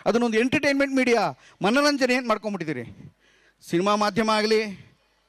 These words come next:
ರಂಗಭೂಮಿ ಆಗಲಿ, ನಾಟಕವಾಗಲಿ, ಎಲ್ಲವಕ್ಕೂ ಮೂಲ ಬೇಕಾಗಿರೋದು ಮನುಷ್ಯತ್ವದ ಮೂಲ ಸೆಲೆ,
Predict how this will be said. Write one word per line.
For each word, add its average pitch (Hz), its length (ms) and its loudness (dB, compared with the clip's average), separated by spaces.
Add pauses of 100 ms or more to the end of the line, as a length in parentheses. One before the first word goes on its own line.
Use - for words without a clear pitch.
ರಂಗಭೂಮಿ 180 520 0
ಆಗಲಿ, 202 500 0 (440)
ನಾಟಕವಾಗಲಿ, 202 1040 -2 (680)
ಎಲ್ಲವಕ್ಕೂ 277 720 0
ಮೂಲ 262 580 2
ಬೇಕಾಗಿರೋದು 220 640 2
ಮನುಷ್ಯತ್ವದ 233 580 0
ಮೂಲ 202 240 -4
ಸೆಲೆ, 147 360 -4